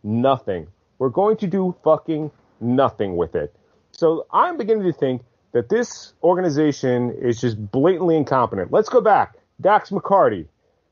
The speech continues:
Sold him for gam and tam or whatever. We did not spend it. Sacha Kljestan, gam and tam, we did not spend it.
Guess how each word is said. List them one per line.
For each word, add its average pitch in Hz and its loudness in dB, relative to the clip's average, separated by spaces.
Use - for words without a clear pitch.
Sold 214 4
him 214 -2
for 190 -2
gam 147 2
and 127 -2
tam 139 0
or 117 2
whatever. 110 0
We 143 2
did 147 0
not 127 0
spend 110 -4
it. 95 -6
Sacha 247 0
Kljestan, 110 -4
gam 180 2
and 151 0
tam, 147 0
we 147 2
did 147 2
not 123 2
spend 104 -2
it. 85 -2